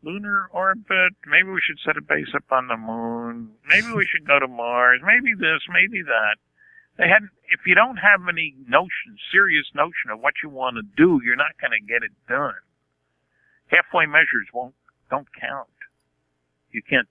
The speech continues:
think about it, you know, you gotta do something about it. And so I would point the finger right at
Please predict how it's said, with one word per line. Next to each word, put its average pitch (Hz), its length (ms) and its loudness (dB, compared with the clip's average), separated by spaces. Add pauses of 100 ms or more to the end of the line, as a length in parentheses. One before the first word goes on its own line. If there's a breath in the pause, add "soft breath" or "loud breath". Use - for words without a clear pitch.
think 180 220 -2
about 92 420 -8
it, - 60 -18 (160)
you 104 80 -10
know, 92 300 -20 (120)
you 110 160 -12
gotta 123 160 -2 (140)
do 175 140 4 (140)
something - 440 -16
about 87 420 -16
it. - 920 -14
And 120 200 -2
so 139 180 4
I 135 220 4
would 185 200 -4
point 165 260 -4
the - 120 -20
finger 139 380 -2
right 107 240 4
at 147 120 -6